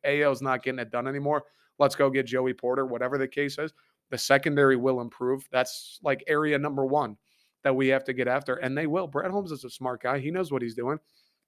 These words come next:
But the formula for this team will remain the same. It'll be Aidan Hutchinson, James Houston. Hopefully with our, with the Rams pick,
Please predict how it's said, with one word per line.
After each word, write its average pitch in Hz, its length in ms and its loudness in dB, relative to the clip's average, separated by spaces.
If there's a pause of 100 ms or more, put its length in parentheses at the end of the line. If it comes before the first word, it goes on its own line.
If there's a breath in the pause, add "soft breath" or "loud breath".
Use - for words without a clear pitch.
(1200)
But 160 140 4
the 147 80 2
formula 175 480 6
for 143 120 0
this 147 220 2
team 147 260 -2
will 135 200 2
remain 131 280 -2
the 113 80 -10
same. 135 300 -8 (960)
It'll 147 160 4
be 135 200 2
Aidan 139 280 2
Hutchinson, 135 580 -4
James 127 340 -2
Houston. 135 560 -2 (1160 soft breath)
Hopefully 147 580 4
with 135 200 2
our, 131 360 4
with 127 220 -4
the 131 100 0
Rams 123 320 -2
pick, 139 240 0